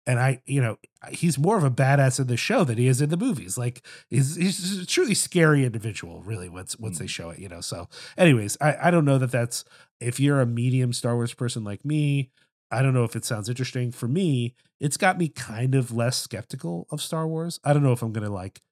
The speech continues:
Speaker 1: watch the Obi-Wan show or anything like that, but
Speaker 2: Mm.
Speaker 1: I am, uh, I am a little less skeptical of the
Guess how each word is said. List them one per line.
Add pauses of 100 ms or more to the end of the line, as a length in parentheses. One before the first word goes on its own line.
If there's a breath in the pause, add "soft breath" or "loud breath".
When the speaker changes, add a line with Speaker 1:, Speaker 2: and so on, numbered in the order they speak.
(300)
Speaker 1:
watch
the
Obi-Wan
show
or
anything
like
that,
but
Speaker 2:
Mm. (160)
Speaker 1:
I
am,
uh, (140)
I
am
a
little
less (380)
skeptical
of
the